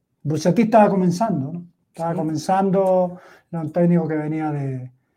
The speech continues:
Speaker 1: de Atlante también y que había trabajado tiempo ahí en las inferiores. Eh, era un técnico joven,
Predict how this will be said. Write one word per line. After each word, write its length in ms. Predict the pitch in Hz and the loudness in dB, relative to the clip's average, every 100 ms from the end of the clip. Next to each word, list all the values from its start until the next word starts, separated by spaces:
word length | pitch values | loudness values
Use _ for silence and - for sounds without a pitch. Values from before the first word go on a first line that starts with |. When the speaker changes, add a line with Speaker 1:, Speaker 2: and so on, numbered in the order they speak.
| _ _ _ | _ _ _
Speaker 1:
de 100 | 151 | -4
Atlante 460 | 147 170 175 185 180 | -2 4 4 4 0
también 640 | 165 165 180 202 214 214 _ 349 - | -2 0 0 0 -2 -4 _ -20 -12
y 160 | 170 | -8
que 100 | 135 | -6
había 220 | 143 156 151 | -4 -4 -4
trabajado 460 | 151 143 156 156 | -4 0 0 0
tiempo 300 | 156 151 143 | 0 -4 -2
ahí 100 | 151 | -2
en 80 | 151 | 0
las 100 | 151 | -2
inferiores. 800 | 147 170 175 190 185 185 180 175 180 _ _ _ _ _ _ _ | -2 0 2 4 4 4 2 -2 -8 _ _ _ _ _ _ _
Eh, 360 | 156 147 139 139 | -6 -2 0 2
era 120 | 156 156 | 2 2
un 80 | |
técnico 380 | 139 156 156 160 | 4 4 4 2
joven, 560 | 156 196 185 180 180 | 4 4 6 2 0